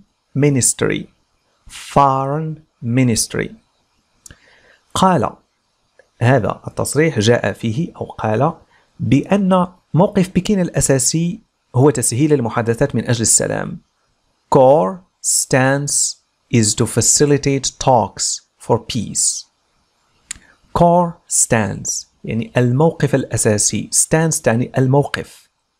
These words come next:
Stance. My stance، موقفي. Your stance، موقفك. كو-، أعتقد أنها جاءت من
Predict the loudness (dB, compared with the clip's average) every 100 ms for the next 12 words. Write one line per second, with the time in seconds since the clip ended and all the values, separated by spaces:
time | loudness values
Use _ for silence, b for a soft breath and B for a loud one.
0 | -4 -4 0 0 0 -4 -6 -4 -6 _
1 | _ _ _ _ _ -2 2 2 0 -2
2 | -2 0 -2 -2 -6 -8 -10 -2 2 2
3 | 0 -6 -4 -6 -8 _ 0 2 2 0
4 | -4 -2 -2 -2 -4 -6 -6 -8 0 0
5 | 0 -2 -2 -4 -4 -6 _ _ _ _
6 | _ _ _ _ _ _ -20 _ _ B
7 | B B B B B 0 2 2 -4 -4
8 | _ -6 -4 -4 -6 -6 -4 -2 -2 -2
9 | -2 -2 -2